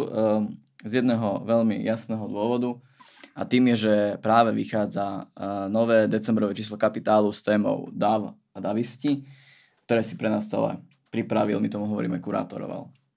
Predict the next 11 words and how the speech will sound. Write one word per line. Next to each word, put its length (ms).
A 320
kým 160
sa 160
porozprávame 640
viac 340
o 80
tom, 160
ak-, 240
čo 140
všetko 320
si 260